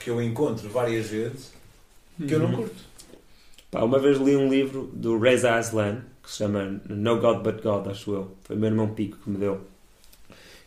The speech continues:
Speaker 2: Que é uma perspectiva, agora mais tarde veio-se a provar, que era um bocadinho demasiado soft e, e às vezes não totalmente, eh, historicamente con-, correto e intelectualmente
Speaker 1: Reza
Speaker 2: honesto.
Speaker 1: ou Ezra?
Speaker 2: Reza.
Speaker 1: Ezra.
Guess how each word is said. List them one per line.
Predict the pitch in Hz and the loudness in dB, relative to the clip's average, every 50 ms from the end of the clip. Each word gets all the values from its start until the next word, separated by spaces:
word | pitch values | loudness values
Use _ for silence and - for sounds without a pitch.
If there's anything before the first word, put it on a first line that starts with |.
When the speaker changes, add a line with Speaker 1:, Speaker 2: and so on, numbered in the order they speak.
| _ - | _ 2
Speaker 2:
Que | - 131 | 4 6
é | 127 | 6
uma | 127 127 127 | 6 4 2
perspectiva, | - - - 143 139 139 - 139 139 139 143 131 - - - - - - - - - - - - - | 0 2 2 2 4 4 4 4 4 6 6 4 2 0 -6 -16 -20 -20 -20 -20 -20 -20 -20 -10 -8
agora | - 113 - 123 127 123 123 120 | -6 0 4 6 6 6 6 4
mais | 127 123 123 | 2 2 2
tarde | - 135 127 123 120 117 | 4 4 4 6 6 4
veio-se | 120 117 120 127 | 4 2 2 0
a | 120 | -2
provar, | - 110 107 113 107 101 - | -2 0 2 2 2 2 2
que | - 110 | 2 4
era | 107 104 104 | 4 4 4
um | 104 - - - 113 | 2 0 -4 -6 -10
bocadinho | 113 - 135 123 123 127 127 123 | -2 0 0 2 4 2 2 2
demasiado | 127 120 127 123 120 120 127 123 117 120 117 113 | 2 2 2 2 2 2 2 2 2 2 2 0
soft | - - 117 113 127 147 143 - - - - - - | 0 2 4 4 4 2 0 -4 -10 -16 -20 -16 -10
e, | - 107 110 107 - 113 | -6 -4 -2 -2 0 0
e | 113 110 | 2 2
às | 110 107 | 0 0
vezes | 107 117 117 110 113 | 0 0 0 0 0
não | 117 117 117 113 113 113 | 0 0 0 0 0 -2
totalmente, | 110 110 - 120 120 127 117 110 110 110 110 110 110 107 107 - 107 104 101 98 - - - - - - - - - - | -2 -4 -6 -4 0 2 2 4 4 2 2 0 0 -2 -4 -6 -8 -8 -8 -8 -10 -16 -20 -20 -20 -20 -20 -20 -10 -6
eh, | 104 | -2
historicamente | 104 101 98 95 98 - - - 113 110 113 110 - 110 107 107 104 101 104 | 0 0 0 0 -2 -4 -2 0 0 0 0 -2 -2 0 0 2 0 0 -2
con-, | - 110 110 107 110 - - 104 104 - | -4 -4 -4 -4 -6 -8 -12 -14 -14 -14
correto | - - - - 123 120 113 117 - 107 104 101 | -14 -10 -4 0 2 2 2 2 0 -4 -6 -4
e | 101 101 | -4 -4
intelectualmente | 98 95 107 104 101 - 113 107 107 107 - | -2 0 0 0 0 2 0 0 2 4 4
Speaker 1:
Reza | 180 110 107 107 | 4 4 4 4
Speaker 2:
honesto. | 117 120 117 - | 4 4 4 4
Speaker 1:
ou | 123 110 110 104 | 4 4 2 2
Ezra? | 95 87 - - - - - - - | 0 -2 -4 -10 -14 -14 -16 -12 -4
Speaker 2:
Reza. | - 117 123 123 117 104 107 101 101 101 - - - _ _ - | 0 2 4 4 4 2 0 -2 -4 -6 -10 -16 -20 _ _ -8
Speaker 1:
Ezra. | - - - - 95 90 - - | -6 -6 -6 -6 -8 -10 -12 -14